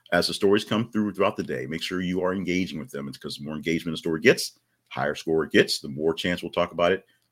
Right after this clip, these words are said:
the next day, or in this case, the next weekday, Monday morning. That's it. We're done. Make sure you stay hydrated, stay limber, stay on task.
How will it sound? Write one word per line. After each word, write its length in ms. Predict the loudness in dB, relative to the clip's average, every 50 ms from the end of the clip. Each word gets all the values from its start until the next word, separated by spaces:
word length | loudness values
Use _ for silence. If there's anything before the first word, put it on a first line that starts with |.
| 0
the 80 | 2 4
next 300 | 4 4 2 2 2 4
day, 320 | 6 6 8 6 4 -2 0
or 340 | 4 6 6 6 4 2 _ -2
in 160 | 0 0 2
this 160 | 2 0 0 0
case, 440 | 2 2 2 2 0 -4 -6 -8 _ _ _ _ _ _ _ _ _ _ _ _ _ _ 2
the 80 | 2 4
next 400 | 6 4 4 2 -2 -8 -8 _ _ _ _ _ _ _ _ _ _ 0
weekday, 340 | 0 0 0 -2 -8 -10 -10 _ _ _ _ _ _ -6
Monday 240 | -2 0 0 0 0
morning. 300 | -2 -4 -6 -8 -10 _ _ _ _ _ _ _ _ _ _ _ _ _ 2
That's 220 | 2 2 2 4
it. 200 | 0 -2 -2 -4 _ _ _ _ _ _ _ _ -8
We're 160 | -4 -4 -2
done. 260 | -2 -2 -4 -4 -8 _ _ _ _ _ _ _ -20 _ -12
Make 140 | -10 -8 -4
sure 140 | -2 -2 -2
you 120 | -2 -2
stay 200 | 0 2 2 4
hydrated, 440 | 4 2 2 4 4 4 4 2 -2 _ _ _ _ _ _ _ _ _ _ _ _ _ _ _ _ _ _ -14
stay 260 | -6 2 4 4 4
limber, 460 | 4 4 2 2 2 0 -2 -2 -4 _ _ _ _ _ _ _ _ _ _ _ _ _ _ _ _ _ _ _ _ _ _ _ _ _ _ _ _ _ _ _ _ _ _ _ _ _ _ _ _ _ _ _ _ _ _ _ _ -20 _ -12 -4
stay 200 | 0 0 2 2
on 100 | 2 2
task. 340 | 2 4 4 4 0 -2